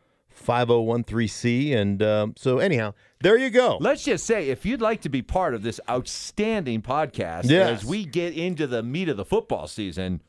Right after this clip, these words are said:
Speaker 2: whoa, golden opportunity.
Speaker 1: Golden opportunity. I've got a couple people. I got a couple. I got fish on.
Speaker 2: Yeah?
Speaker 1: Fish on!
Speaker 2: Uh. <laughs>
Speaker 1: Yeah.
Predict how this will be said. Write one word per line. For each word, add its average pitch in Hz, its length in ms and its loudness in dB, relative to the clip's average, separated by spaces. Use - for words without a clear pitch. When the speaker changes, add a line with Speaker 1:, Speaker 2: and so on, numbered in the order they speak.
Speaker 2:
whoa, 226 500 2
golden 151 300 -2
opportunity. 269 680 -2
Speaker 1:
Golden 143 640 4
opportunity. 123 640 -2
I've 117 140 -2
got 117 160 2
a - 40 -6
couple 98 260 -2
people. 92 400 -8
I - 40 -8
got 156 120 2
a 143 40 -6
couple. 139 300 -2
I 135 80 0
got 139 160 0
fish 143 240 2
on. 104 220 2
Speaker 2:
Yeah? 156 220 -2
Speaker 1:
Fish 294 320 6
on! 277 520 8
Speaker 2:
Uh. 135 180 -6
<laughs> 117 120 -6
Speaker 1:
Yeah. 113 300 4